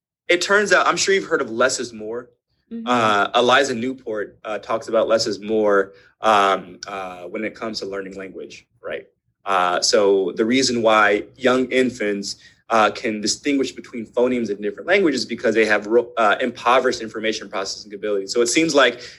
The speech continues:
Speaker 1: this, this otherwise limit, this, this, this thing that you would otherwise perceive as a limitation facilitates learn-, language learning on the one hand.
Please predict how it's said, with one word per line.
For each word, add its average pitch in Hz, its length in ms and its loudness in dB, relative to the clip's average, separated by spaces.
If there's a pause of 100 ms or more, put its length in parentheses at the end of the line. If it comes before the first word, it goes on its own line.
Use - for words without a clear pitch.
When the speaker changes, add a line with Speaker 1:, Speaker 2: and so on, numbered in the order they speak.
Speaker 1:
this, - 280 -2
this 151 260 -4
otherwise 170 400 4
limit, 135 280 -4
this, 135 200 -4
this, - 340 -8
this 131 160 -4
thing 202 200 0
that 160 100 2
you 139 80 -4
would 135 80 4
otherwise 147 340 2
perceive 135 300 -6
as 120 80 -4
a 113 40 -6
limitation 120 680 -4 (440)
facilitates 147 600 0
learn-, 127 280 0
language 139 340 2
learning 98 260 -10
on 92 80 -18
the 95 60 -12
one 117 200 -4
hand. 90 300 -12